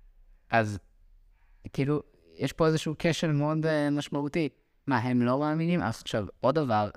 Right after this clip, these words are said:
זה כל הנושא הזה שתמיד ניסו ללמד אותנו. אני ממש זוכר, אני אמנם גדלתי בתיכו-, בבית ספר שהוא חילוני, בממלכתי וזה, אבל בישראל, אה, אה,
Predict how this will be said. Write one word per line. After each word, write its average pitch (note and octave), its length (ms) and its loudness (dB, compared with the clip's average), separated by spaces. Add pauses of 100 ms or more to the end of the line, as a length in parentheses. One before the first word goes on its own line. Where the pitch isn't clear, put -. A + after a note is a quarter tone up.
זה G#2+ 180 -4
כל C3 180 -2
הנושא C3+ 300 -2
הזה A2 200 0
שתמיד - 1200 -4
ניסו D3+ 280 -4
ללמד B2+ 480 2
אותנו. G2+ 280 -2
אני F#2 120 0
ממש A2+ 200 0
זוכר, C3 540 -2
אני F#2 160 -2
אמנם G#2 220 0
גדלתי G#2 400 0
בתיכו-, F2+ 600 -2
בבית F#2+ 400 -2
ספר G#2 320 -2
שהוא G2 340 -4
חילוני, G#2+ 540 0
בממלכתי G2 800 0
וזה, G#2 340 2
אבל G2+ 260 0 (460)
בישראל, G2+ 720 0
אה, D3+ 40 2 (800)
אה, A#2+ 360 -4